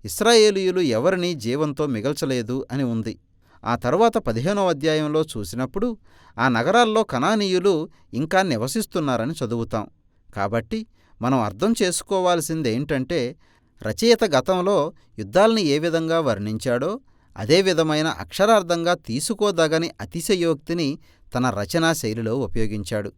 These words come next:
కాబట్టి జాతి సంహారం అనే మాట ఇక్కడ వాడిన వివరణలో కేవలం అతిశయోక్తిగానే వాడారు. అంతేగాక ఇశ్రాయేలు దేవుని నమ్మి ఆయన వైపు తిరిగిన రాహాబు,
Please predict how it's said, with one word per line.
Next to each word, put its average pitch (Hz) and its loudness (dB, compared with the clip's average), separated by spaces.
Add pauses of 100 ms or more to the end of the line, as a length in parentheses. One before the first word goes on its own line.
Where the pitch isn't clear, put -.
(340)
కాబట్టి 110 -6 (400)
జాతి 123 2
సంహారం 180 0
అనే 131 -2
మాట 135 0 (280)
ఇక్కడ 117 -2
వాడిన 117 0
వివరణలో 127 -2 (380)
కేవలం 208 0 (160)
అతిశయోక్తిగానే 165 -2
వాడారు. 110 0 (300)
అంతేగాక 190 4 (300)
ఇశ్రాయేలు 214 6
దేవుని 156 2
నమ్మి 120 -2 (240)
ఆయన 135 2
వైపు 175 2
తిరిగిన 185 0
రాహాబు, 131 2